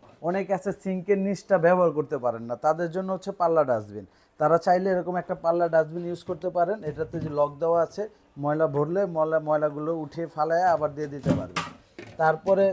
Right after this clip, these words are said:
সিঙ্কের নিচে যদি আপনি পাল্লাটা না বসান, চাইলে এরকম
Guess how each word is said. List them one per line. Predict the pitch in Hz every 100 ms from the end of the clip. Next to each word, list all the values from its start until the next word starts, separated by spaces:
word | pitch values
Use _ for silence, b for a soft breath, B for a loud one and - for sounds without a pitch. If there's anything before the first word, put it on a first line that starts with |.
| 185
সিঙ্কের | 190 165 190 185
নিচে | 185 196 180
যদি | 175 180
আপনি | 180 160
পাল্লাটা | 170 180 175 175 180
না | 175
বসান, | 170 175 156 143
চাইলে | 160 170 170
এরকম | 165 170